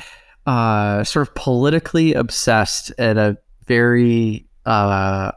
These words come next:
unusually young age. Um, I think I was thirteen, and I basically wholesale, I discovered electoral politics and basically wholesale transferred my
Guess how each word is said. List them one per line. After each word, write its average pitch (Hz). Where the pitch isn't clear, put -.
unusually 120
young 104
age. 87
Um, 104
I 113
think 120
I 113
was 104
thirteen, 104
and 98
I 107
basically 113
wholesale, 139
I 127
discovered 165
electoral 143
politics 104
and 104
basically 107
wholesale 107
transferred 98
my 95